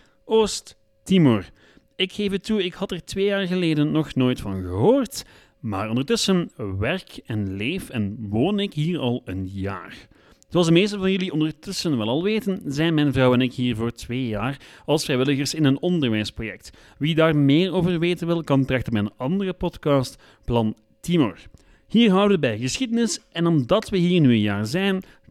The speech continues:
dacht ik dat het misschien de gelegenheid was voor een special over de geschiedenis van Oost-Timor. En nu zou u zich kunnen afvragen waarom ik u daar in godsnaam mee zou willen lastigvallen.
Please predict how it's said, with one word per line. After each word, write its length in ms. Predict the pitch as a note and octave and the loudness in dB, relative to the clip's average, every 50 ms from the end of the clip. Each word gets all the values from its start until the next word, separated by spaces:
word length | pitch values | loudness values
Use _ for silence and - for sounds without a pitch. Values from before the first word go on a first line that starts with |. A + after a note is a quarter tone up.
| _ | _
dacht 340 | _ B2 A#2 F#3 F#3+ F#3 - | _ 0 2 2 2 2 -2
ik 80 | - F3 | 0 2
dat 80 | D#3 | 2
het 100 | C#3 B2+ | 4 4
misschien 260 | A#2+ A#2 - - G3 D#3+ | 2 2 2 0 0 0
de 60 | A#2 | 0
gelegenheid 680 | G#2 G2+ G2+ G#2+ B2 D#3 G#3 G3+ E3+ C#3 B2+ B2+ A#2+ | 0 -2 -2 -2 -2 -2 -2 0 0 0 0 0 -2
was 300 | A#2+ A#2+ A#2 A#2+ - - - _ _ - | -2 -2 -2 -2 -4 -6 -14 _ _ -10
voor 180 | - A#2 G#2+ | -6 -4 -4
een 80 | G2+ G2 | -4 -4
special 680 | - - - - - A3+ G#3 - - F#3+ F3 E3 D#3 - - - - _ _ _ _ | -6 -8 -8 -4 -4 -4 -2 -2 -2 -2 -2 -2 -2 -6 -12 -20 -20 _ _ _ _
over 280 | - F3 F#3 G3+ G#3 F#3+ | 2 4 4 6 4 4
de 80 | F3+ F3+ | 0 0
geschiedenis 560 | E3+ D#3+ - - D#3 C3+ B2 B2 A#2 A#2 - | -2 -4 -4 -6 -2 0 0 0 0 -2 -4
van 240 | A2 A2+ A2 G#2+ - - | -2 -2 -2 -2 -2 -4
Oost-Timor. 920 | A2+ G#2 F#2+ - - - _ _ _ _ - D#3+ B2+ G2 E2+ - - - - - _ _ _ _ _ _ _ _ _ | -6 -6 -6 -8 -8 -14 _ _ _ _ 2 2 2 2 2 -4 -14 -20 -20 -20 _ _ _ _ _ _ _ _ _
En 220 | - G#2+ F#2+ F#2 | -10 -8 -6 -6
nu 140 | F#2 F2+ F2 | -6 -6 -8
zou 420 | - - - - D#3+ F3+ G#3+ G#3+ F#3+ | -10 -10 -2 2 4 4 4 4 2
u 100 | G3+ F#3 | 0 0
zich 200 | F3 F#3+ F3+ - | 0 -2 -2 0
kunnen 240 | - G#3 G3 F#3 | 0 2 2 4
afvragen 580 | E3+ D#3+ C#3+ - C#3+ C3+ C3+ B2 A#2+ B2 A#2+ - - - - _ _ _ | 2 2 0 0 0 2 4 4 4 4 2 2 -2 -10 -20 _ _ _
waarom 320 | B2 B2 C3 D3+ E3+ E3 | 2 4 6 6 6 6
ik 100 | D3 - | 4 4
u 180 | C3 A2+ G#2+ A2+ | 2 0 -2 -2
daar 420 | A2+ G#2+ A#2 A#2+ D3 F3 F#3 F3 F#3 - | -2 0 0 2 2 0 -2 -2 -4 -4
in 260 | D#3 C#3+ B2+ G#2+ F#2+ | -4 -2 -2 -2 2
godsnaam 640 | F#2+ B2+ D#3 F3+ - - - D#3 D3 D3+ D3+ B2+ G#2 | 2 2 2 2 0 -2 -2 0 0 2 2 0 0
mee 200 | G2+ G#2 A2 G#2 | 0 0 0 2
zou 220 | G2+ A2+ G#2 F#2+ | 2 2 2 2
willen 220 | F2+ F2+ F2+ F2+ | 2 0 -2 -2
lastigvallen. 760 | F#2 G2 G#2+ A#2+ C3 - - - G2 - - - F2 F2 - | 0 4 4 4 4 4 0 -6 -10 -10 -10 -10 -10 -12 -16